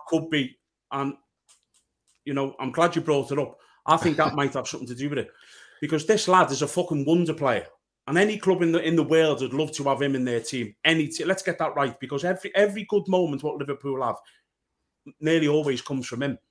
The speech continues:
Speaker 1: But because he just has a lapse in concentration, bear in mind, right, if I was asked to play as high as him as a fullback in my day, I would be fucked. I wouldn't have a fucking clue what I was doing because I'm so far out of position, it's untrue.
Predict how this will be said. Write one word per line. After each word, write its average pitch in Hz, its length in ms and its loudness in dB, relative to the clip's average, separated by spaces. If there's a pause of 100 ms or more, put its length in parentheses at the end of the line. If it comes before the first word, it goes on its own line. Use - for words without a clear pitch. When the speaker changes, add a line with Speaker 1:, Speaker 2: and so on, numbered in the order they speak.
(260)
Speaker 1:
But 139 100 -8
because 214 260 -4
he 208 80 -8
just 180 200 -6
has 170 140 0
a 160 80 2
lapse 185 280 -2
in 175 80 0
concentration, 139 800 -6 (540)
bear 285 180 2
in 226 80 2
mind, 208 300 2
right, 165 220 2
if 165 120 0
I 247 160 -2
was 226 160 -2
asked 214 220 -6
to 170 60 -2
play 175 280 0
as 135 100 0
high 151 200 -2
as 131 140 -2
him 165 120 0
as 135 100 -2
a 127 60 -2
fullback 156 460 -4
in 117 100 -4
my 139 160 -2
day, 123 240 -6
I 202 200 0
would 175 300 4
be 127 160 0
fucked. - 800 -2 (280)
I 180 100 6
wouldn't 190 200 2
have 135 100 -2
a 131 60 2
fucking 196 360 0
clue 190 220 0
what 170 100 -2
I 135 40 -4
was 120 140 -8
doing 160 260 0 (320)
because 156 220 -2
I'm 156 100 0
so 226 240 2
far 170 260 0
out 156 140 2
of 127 60 -4
position, 151 360 -2
it's 120 120 -8
untrue. 175 420 -2